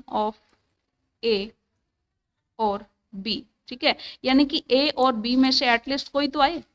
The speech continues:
कोई एक तो आए, यानी कि या तो A आए या फिर B आए,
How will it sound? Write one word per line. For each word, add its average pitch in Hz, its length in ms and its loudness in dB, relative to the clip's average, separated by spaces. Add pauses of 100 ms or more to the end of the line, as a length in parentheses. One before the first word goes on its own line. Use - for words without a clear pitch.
(120)
कोई 269 220 2
एक 269 200 0
तो 311 80 0
आए, 285 280 2
यानी 226 240 -2
कि 247 100 -2
या 247 100 2
तो 247 240 -8
A 233 140 4
आए 294 200 2 (280)
या 196 160 -4
फिर 202 160 -10
B 262 240 -2
आए, 254 200 2